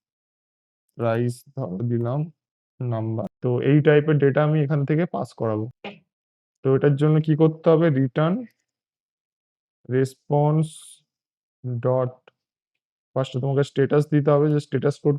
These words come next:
কত হবে। স্ট্যাটাস তুমি দাও দুশো, মানে সাকসেসফুল রিকোয়েস্ট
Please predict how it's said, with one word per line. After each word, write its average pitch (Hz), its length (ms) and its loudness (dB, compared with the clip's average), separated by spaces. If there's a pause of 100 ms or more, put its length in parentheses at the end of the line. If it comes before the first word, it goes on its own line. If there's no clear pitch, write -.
কত 127 120 -4 (120)
হবে। 135 160 0 (680)
স্ট্যাটাস 131 380 -4
তুমি 139 200 -2
দাও 131 100 2 (120)
দুশো, 131 220 0 (140)
মানে 143 200 0
সাকসেসফুল 143 500 -2 (120)
রিকোয়েস্ট 147 380 0